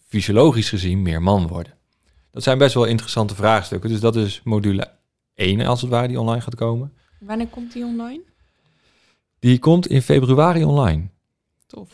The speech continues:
Speaker 1: Die, ehm, ik durf nog niet per definitie te zeggen welke datum, maar in februari komt die online.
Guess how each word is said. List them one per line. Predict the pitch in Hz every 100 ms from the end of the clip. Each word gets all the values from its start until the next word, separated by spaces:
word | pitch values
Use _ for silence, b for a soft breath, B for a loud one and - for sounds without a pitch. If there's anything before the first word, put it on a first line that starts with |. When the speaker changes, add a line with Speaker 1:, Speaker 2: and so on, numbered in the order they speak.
| -
Speaker 1:
Die, | 117 113 117 120 117
ehm, | 110 110 107 104
ik | 101 - - - _
durf | 113 117
nog | 117
niet | 110 139
per | -
definitie | 120 117 120 113
te | 113
zeggen | 101 110 98 98 98
welke | 104 101 95
datum, | 104 104 127 143 127
maar | 104 -
in | - 156
februari | 156 135 120 110 104 110 95 95
komt | 117 104
die | 101
online. | 95 87 87 123